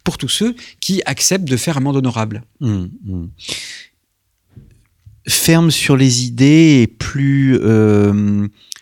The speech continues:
Speaker 2: euh, je hais ton idée, mais je chérirai ta personne. Euh, dans ses relations avec les personnes, il, il, il s-, il semblait toujours garder toujours une forme d'humilité.
Speaker 1: Oui, alors il faut dire qu'il y a une évolution aussi dans le personnage, pour autant qu'on puisse en juger,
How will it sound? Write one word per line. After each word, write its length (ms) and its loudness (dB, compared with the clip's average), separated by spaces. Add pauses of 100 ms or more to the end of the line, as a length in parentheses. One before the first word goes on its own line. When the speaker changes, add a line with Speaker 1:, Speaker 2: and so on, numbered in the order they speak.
(200)
Speaker 2:
euh, 580 -6
je 180 2
hais 100 4
ton 220 -2
idée, 280 0
mais 140 -2
je 140 -4
chérirai 760 -2
ta 120 -2
personne. 600 -2 (420)
Euh, 880 0
dans 760 -2
ses 200 0
relations 460 -2
avec 240 -2
les 80 -2
personnes, 520 -2
il, 320 -4 (360)
il, 80 -6
il 280 -8
s-, 380 -4
il 100 -8
semblait 340 0
toujours 540 0
garder 440 -2 (200)
toujours 280 0
une 100 0
forme 220 -2
d'humilité. 580 -2 (580)
Speaker 1:
Oui, 260 -2
alors 220 0
il 40 0
faut 140 -2
dire 120 2
qu'il 120 -2
y 40 4
a 40 0
une 60 2
évolution 480 0
aussi 160 -4
dans 100 -2
le 60 -6
personnage, 480 -4
pour 80 -6
autant 200 -4
qu'on 140 -8
puisse 220 -8
en 80 -6
juger, 280 -4